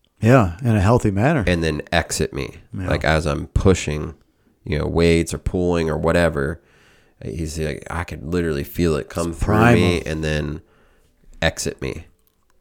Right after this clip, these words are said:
Speaker 2: It's like, I'm better for the day.
Speaker 1: Yeah.
Speaker 2: Um, it was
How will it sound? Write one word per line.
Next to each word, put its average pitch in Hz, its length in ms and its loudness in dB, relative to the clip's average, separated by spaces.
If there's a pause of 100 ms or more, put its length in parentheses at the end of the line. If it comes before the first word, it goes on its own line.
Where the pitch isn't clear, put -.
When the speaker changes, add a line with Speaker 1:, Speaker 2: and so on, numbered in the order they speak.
(280)
Speaker 2:
It's - 120 -14
like, 64 120 -8
I'm 85 280 -6 (280)
better 87 240 2
for 80 160 -6
the 76 80 -4
day. 69 260 -2 (280)
Speaker 1:
Yeah. 92 200 -4 (220)
Speaker 2:
Um, 78 460 2 (200)
it 92 220 0
was 80 760 2